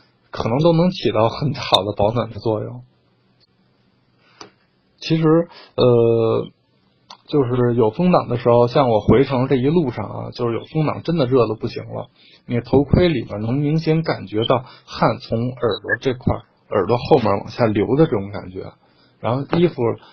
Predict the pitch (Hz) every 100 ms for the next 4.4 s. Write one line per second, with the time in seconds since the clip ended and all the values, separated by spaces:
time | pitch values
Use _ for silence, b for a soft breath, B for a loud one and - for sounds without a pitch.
0 | B - 98 127 143 131 131 - 107 107
1 | 123 113 107 98 - 107 107 95 101 117
2 | 101 - - 123 113 95 104 - b b
3 | b b - 110 104 - 139 135 131 113
4 | 104 110 117